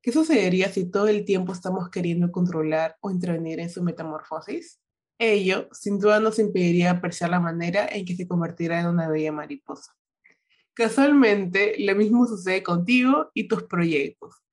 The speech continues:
¿Qué tal si nos permitimos aceptar y vivir la experiencia del cambio y los posibles imprevistos que ellos vo-, involucran?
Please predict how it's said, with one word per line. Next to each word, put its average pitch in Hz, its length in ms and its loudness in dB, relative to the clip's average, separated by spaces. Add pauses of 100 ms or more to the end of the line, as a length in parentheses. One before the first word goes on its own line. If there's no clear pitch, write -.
(260)
¿Qué 262 120 0
tal 285 220 2
si 302 100 2
nos 330 180 4
permitimos 196 720 0
aceptar 165 680 -2
y 196 260 -2
vivir 185 180 2
la 190 80 -2
experiencia 170 580 -4
del 156 160 -4
cambio 156 500 -2
y 196 100 -6
los 175 140 -2
posibles 170 440 -10
imprevistos 160 680 -6
que 156 120 -8
ellos 165 260 -6
vo-, 156 240 -14
involucran? 156 800 -10